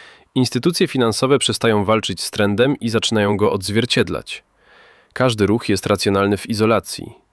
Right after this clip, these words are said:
ale razem tworzą nową rzeczywistość. To dlatego tak istotne jest rozróżnienie między szumem a sygnałem. Nagłówki będą mówiły o zmienności, spekulacji i przesadzie.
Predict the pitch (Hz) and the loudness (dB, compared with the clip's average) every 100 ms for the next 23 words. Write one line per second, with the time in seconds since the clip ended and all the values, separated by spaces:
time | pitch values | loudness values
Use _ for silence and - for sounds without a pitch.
0 | - 101 101 123 117 90 90 - - 101 | -4 0 2 2 0 -4 -6 -14 -4 -2
1 | 95 90 113 127 113 101 87 73 - - | 0 0 0 2 0 -2 -4 -6 -10 -10
2 | - - - - 120 135 131 170 107 92 | -12 -14 -14 -4 0 2 2 2 2 -2
3 | 85 85 127 - 120 104 - 107 101 101 | -6 -4 -4 0 0 0 0 -2 -2 -2
4 | 123 123 107 98 92 - 147 139 117 101 | 0 2 0 0 -2 0 2 0 0 -6
5 | - 104 95 82 - - _ - - - | -4 -2 -2 -2 -6 -14 _ -20 -20 -4
6 | 113 110 180 - 170 139 127 117 113 120 | -2 2 0 0 0 0 0 0 0 0
7 | 131 127 101 95 95 92 113 143 - 120 | 0 0 -2 -2 -2 0 0 0 -2 -4
8 | 104 - 87 87 104 - - 87 - 101 | -4 -4 -4 0 0 0 -6 -4 -2 0
9 | 95 78 69 | 0 -2 -4